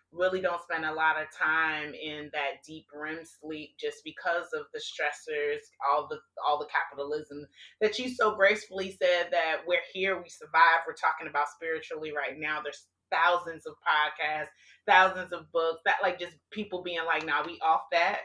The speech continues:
and we're healthy, and we're whole, and we're thriving." And so I just really appreciate you giving us this information in this time, um,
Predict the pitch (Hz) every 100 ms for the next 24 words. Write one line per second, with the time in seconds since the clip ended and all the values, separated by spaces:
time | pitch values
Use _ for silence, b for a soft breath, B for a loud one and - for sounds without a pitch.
0 | - 170 160 151 160 170 - 170 156 147
1 | 156 165 156 156 151 - 160 147 143 147
2 | 139 151 156 185 185 190 B B B -
3 | 180 - 190 175 165 - 185 196 214 175
4 | 180 185 170 151 - 180 170 - 160 151
5 | 135 160 156 147 139 135 - 165 165 170
6 | 160 151 147 147 _ _ _ - 156 -
7 | 165 165 147 147 151 147 151 160 175 -
8 | 160 151 - 156 151 143 143 - - -
9 | 196 180 170 151 147 147 143 b b b
10 | 170 160 151 147 143